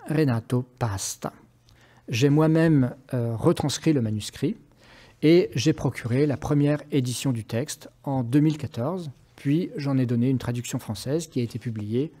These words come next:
en deux mille seize. Alors, Pelli est-il vraiment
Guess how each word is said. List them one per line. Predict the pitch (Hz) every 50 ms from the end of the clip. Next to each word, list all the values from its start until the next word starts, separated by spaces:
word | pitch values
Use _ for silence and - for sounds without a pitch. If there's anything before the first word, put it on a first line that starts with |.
| - - - - - - _ _
en | - 131 127 127 - - -
deux | 120 123 139
mille | 131 123 107
seize. | - - - - - - - - - - - - - - _ _ _ _ _ - - - - - - - - _ - - - - - _ _ _ _ _ _ _
Alors, | 233 196 156 - -
Pelli | - - _ 214 240 254 247 214 190 170 165 - - -
est-il | - 165 156 - 247 226
vraiment | 180 143 143 147 160 185 202 214 202 - -